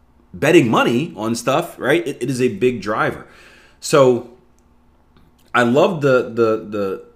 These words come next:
the saying, "Trade so small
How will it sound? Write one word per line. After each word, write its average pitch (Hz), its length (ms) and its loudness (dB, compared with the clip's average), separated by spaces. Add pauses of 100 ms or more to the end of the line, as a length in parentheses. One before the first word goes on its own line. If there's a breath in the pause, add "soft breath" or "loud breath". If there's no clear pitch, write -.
(160)
the 107 160 -8
saying, 101 680 -6 (1400)
"Trade 160 480 0
so 143 340 -4
small 117 960 -6